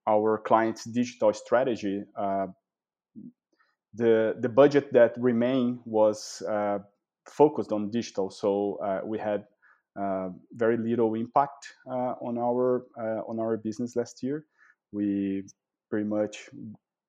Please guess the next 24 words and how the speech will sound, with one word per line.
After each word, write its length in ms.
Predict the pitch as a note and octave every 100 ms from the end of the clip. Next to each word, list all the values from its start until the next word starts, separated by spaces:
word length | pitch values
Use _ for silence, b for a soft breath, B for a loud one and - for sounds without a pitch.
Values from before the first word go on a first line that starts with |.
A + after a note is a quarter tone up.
| _
we 200 | G#2 G#2+
grew, 560 | G2+ G2+ A#2 A#2 A#2 A2 - -
uh, 340 | G#2 G2+ G2+ - -
as 160 | G#2+
much 280 | A2+ A2 -
as 220 | G#2+ G#2 G#2+
we 280 | G#2+ G#2+ -
were 300 | G#2+ G#2 G2+
expecting 640 | G#2+ - - A2+ - C3+ C3 -
to, 240 | C3 B2+ -
to 140 | B2
grow 360 | B2 B2 C#3 C#3
in 100 | A#2
the 60 | G#2
beginning 320 | G#2+ A2+ A2+
of 120 | A2 -
the 80 |
year. 320 | G#2+ A2 C#3+ - b b b _
Um, 460 | G#2 G2+ G2+ F#2+ - _
obviously, 640 | G#2+ A#2+ C3 B2+ C3+ C3+ - - - - - A#2 G#2+ -
um, 500 | G#2+ G2 G2 F#2+ F2+ - _ -
there 160 | A2 A2
are 140 | G#2+
some, 480 | G#2+ B2+ A2+ G#2+